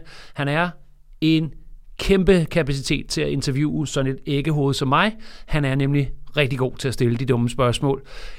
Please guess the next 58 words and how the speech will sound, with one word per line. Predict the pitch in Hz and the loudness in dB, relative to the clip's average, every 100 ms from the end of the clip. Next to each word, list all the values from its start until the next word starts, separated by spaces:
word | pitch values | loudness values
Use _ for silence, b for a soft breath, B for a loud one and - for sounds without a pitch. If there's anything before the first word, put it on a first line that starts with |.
| B | B
Vi | |
skal | 160 185 | 2 4
tale | 202 190 | 6 6
om | 185 | 6
algoritmer | 165 151 165 202 214 | 4 6 6 6 4
og | 190 | 4
copy-paste-opslag, | - 156 139 143 165 175 190 165 - 165 151 - - | 6 4 6 4 4 4 2 0 2 2 2 -4 -4
og | 151 147 147 | 2 2 2
det | 156 156 | 2 4
er | 151 | 2
der | 147 | 2
kommet | 156 139 139 135 120 B B | 2 2 4 4 2 B B
nogle, | 147 151 139 135 | 0 2 4 4
øh, | 123 117 110 | 2 0 -2
gode | 143 180 233 | 2 2 4
svar | 208 185 | 4 4
ud | 202 190 | 6 4
af, | 180 160 160 | 4 4 0
øh, | 156 139 135 | 0 0 0
synes | - 165 156 | 0 0 0
jeg | 165 | -2
selv. | 190 185 - | 0 -2 -2
Jeg | 143 131 127 123 | -2 0 0 -2
er | |
stolt | 120 143 135 | -2 -2 0
nok | 135 135 | 0 0
af, | 139 139 | -2 -2
i | 143 | 0
hvert | 139 123 | 0 0
fald | 151 139 | 0 0
at | 139 127 123 | 0 -2 -2
dele | 127 139 | -2 -2
dem | 143 135 | -2 0
på | 147 | 2
podcasten. | 131 185 - 175 147 - 160 B B | 6 4 4 2 2 -2 -8 B B
Nogle | 123 139 | -2 0
gange | 123 131 | 0 0
kan | 143 139 | 0 0
man | 139 | 0
jo | |
godt | 131 131 | 2 2
efter | 135 - | 2 0
et | 127 | 2
radiointerview | 147 165 156 139 135 139 131 | 2 2 0 0 0 0 0
sidde | 147 | 0
og | 143 | 0
tænke, | - 127 113 | 0 -4 -4
"Det, | - - | -10 -6
det | 165 | -4
kunne | 156 151 | 0 0
jeg | 135 | 0
godt | 123 107 | -4 -6
have | 127 | -4
svaret | 120 120 123 | 0 0 2
på | 131 | 2
bedre, | 131 131 | 2 2
det | 131 131 | 0 0
der." | 131 | 0